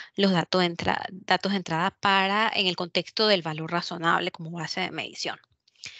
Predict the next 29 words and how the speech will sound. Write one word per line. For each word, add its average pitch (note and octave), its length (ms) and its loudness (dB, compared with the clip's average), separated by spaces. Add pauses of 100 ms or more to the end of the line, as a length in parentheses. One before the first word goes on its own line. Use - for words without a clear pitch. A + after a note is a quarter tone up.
(320)
También A#3+ 560 0
la B3 80 -2
nic G3 220 -6
S A3+ 180 -4 (180)
P F#3 340 0
cuarenta G3+ 360 0
y - 60 -10
seis G#3 580 0
nos F#3 240 -4
aclara F#3 640 2
el F#3 180 -6
tema F#3 440 0
de F#3 240 0
la F3+ 140 2
depreciación F3+ 800 -2
y F#3+ 80 2
el F#3+ 80 2
deterioro, F3+ 720 2 (320)
si - 180 0
son F3+ 380 2
técnicas F#3 540 2
de E3+ 80 -2
medición F3 680 0
o E3 60 -6
si - 100 -10
son E3 260 -2
bases E3+ 300 2
de F3+ 80 -6
medición. D#3+ 540 -6